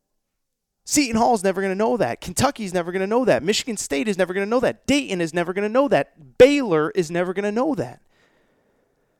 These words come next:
And they're never gonna have the opportunity to get that back. I feel awful about that, man. I feel terrible. That's the part that eats me up,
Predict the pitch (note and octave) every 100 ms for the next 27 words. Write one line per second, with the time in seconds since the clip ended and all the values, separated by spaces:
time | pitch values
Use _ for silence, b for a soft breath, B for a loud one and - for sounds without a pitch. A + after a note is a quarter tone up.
0 | _ _ _ _ _ _ _ _ G#3+ A#3+
1 | A#3+ B3 C4 B3 A3 A3+ G3+ G#3+ G3+ G3
2 | A3+ A#3 F3 - A3+ A3 F#3 - A#3+ C4
3 | A3+ - B3+ - _ A3 D4+ A#4 B3 E3
4 | C#3 A#2 A#2+ - A#2 E3+ A#3+ - E4+ D4
5 | - - D#4+ E4+ A3 D3+ G#3+ - - -
6 | A#3 A3 E3+ G#3+ A3+ G3+ F3 A3+ D4